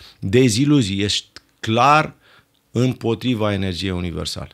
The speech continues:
Că n-ai cum, dacă ești cu energia aia universală, trebuie să fie bine, trebuie să fie foarte bine. Și există, există stări și stări.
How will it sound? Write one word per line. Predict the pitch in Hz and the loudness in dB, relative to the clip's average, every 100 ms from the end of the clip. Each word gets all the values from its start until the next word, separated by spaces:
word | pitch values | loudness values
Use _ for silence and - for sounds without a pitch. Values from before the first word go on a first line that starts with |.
| _ _ - | _ _ -8
Că | 156 | -4
n-ai | 196 | -4
cum, | 202 196 | -4 -6
dacă | 107 104 | -6 -6
ești | 113 - | -10 -8
cu | 113 | -4
energia | 113 110 104 127 | -4 -4 -4 -6
aia | 123 | -4
universală, | 117 107 110 127 | -4 -6 -8 -8
trebuie | 110 98 98 | -8 -10 -12
să | - | -12
fie | 92 - 95 | -12 -10 -12
bine, | 85 78 | -10 -12
trebuie | 76 - - | -14 -18 -18
să | - | -14
fie | 92 | -14
foarte | - 95 - - | -12 -12 -12 -16
bine. | - - _ _ _ _ _ - - | -16 -18 _ _ _ _ _ -20 -20
Și | - | -6
există, | 104 135 160 - 147 135 - | -4 -2 -2 0 2 2 0
există | 120 113 - 135 | -4 -4 -2 -2
stări | - - 139 147 143 - _ | -2 -2 2 2 2 -4 _
și | - - 117 | -4 -2 -2
stări. | - - 139 123 | -2 0 2 2